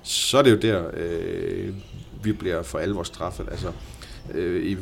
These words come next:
pengene kommer jo ind, øh, i Danmark i håndbold via sponsorater, i Tyskland kommer det ind via tilskuere. Øh, så snakker jeg jo ned i Tyskland, der kommer løn-, den store lønnedgang jo nu her tidligt, fordi de ikke kan få noget af entréindtægter. Vores, den vil jo komme et halvt eller helt år senere, fordi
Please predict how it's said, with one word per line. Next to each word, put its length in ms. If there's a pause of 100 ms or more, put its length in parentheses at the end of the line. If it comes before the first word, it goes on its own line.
(120)
pengene 220
kommer 240
jo 80
ind, 200
øh, 60
i 260
Danmark 560
i 80
håndbold 380
via 140
sponsorater, 480
i 40
Tyskland 280
kommer 160
det 40
ind 80
via 100
tilskuere. 540 (680)
Øh, 160 (440)
så 200
snakker 300
jeg 60
jo 160
ned 100
i 40
Tyskland, 340
der 80
kommer 520
løn-, 300
den 80
store 220
lønnedgang 440
jo 60
nu 140
her 100
tidligt, 360
fordi 180
de 60
ikke 140
kan 100
få 80
noget 160
af 160
entréindtægter. 400 (360)
Vores, 160
den 160
vil 60
jo 60
komme 220
et 60
halvt 160
eller 140
helt 120
år 80
senere, 340
fordi 380